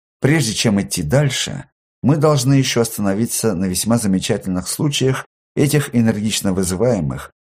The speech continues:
стоящих рядом цветов, а именно, направив наше внимание на цветные тени. Чтобы перейти к последним, сначала обратимся к рассмотрению бесцветных теней.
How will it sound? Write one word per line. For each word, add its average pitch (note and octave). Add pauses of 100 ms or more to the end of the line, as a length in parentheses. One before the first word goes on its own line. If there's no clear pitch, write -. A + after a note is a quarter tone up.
(140)
стоящих C#3
рядом A2+
цветов, - (400)
а D#2
именно, C#3 (400)
направив D3
наше B2
внимание A#2+
на A2
цветные F2
тени. A#1+ (500)
Чтобы F2+
перейти F2+
к -
последним, D#2+ (320)
сначала E3+
обратимся C#3
к -
рассмотрению G#2 (260)
бесцветных -
теней. -